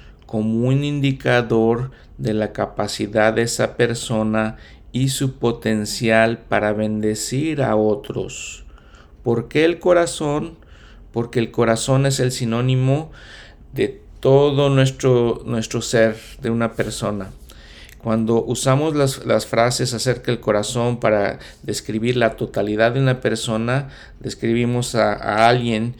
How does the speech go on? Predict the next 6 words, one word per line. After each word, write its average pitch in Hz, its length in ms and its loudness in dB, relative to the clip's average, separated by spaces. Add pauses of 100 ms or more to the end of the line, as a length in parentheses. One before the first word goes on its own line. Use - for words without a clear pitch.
(300)
como 104 340 -6
que 113 100 -2
es, - 320 -8
tiene 113 240 -2
buen 117 240 -2
corazón, 127 920 2